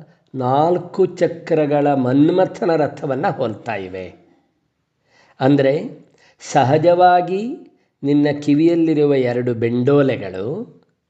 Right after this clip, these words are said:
ಮತ್ತು ಅಷ್ಟೊಂದು ಶುಭ್ರವಾದ ನಿನ್ನ ಆ ಕಪೋಲದಲ್ಲಿ ಪ್ರತಿಫಲಿತವಾದ ಇನ್ನೆರಡು ಬೆಂಡೋಲೆಗಳು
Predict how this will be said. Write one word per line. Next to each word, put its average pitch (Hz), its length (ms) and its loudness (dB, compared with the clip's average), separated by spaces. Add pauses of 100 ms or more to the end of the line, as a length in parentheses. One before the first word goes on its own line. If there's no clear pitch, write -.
(300)
ಮತ್ತು 120 840 -4 (400)
ಅಷ್ಟೊಂದು 208 560 0
ಶುಭ್ರವಾದ 156 840 0
ನಿನ್ನ 139 360 -2 (800)
ಆ 123 180 0
ಕಪೋಲದಲ್ಲಿ 139 1000 0
ಪ್ರತಿಫಲಿತವಾದ 127 1400 -2 (1000)
ಇನ್ನೆರಡು 160 560 4
ಬೆಂಡೋಲೆಗಳು 113 1000 -4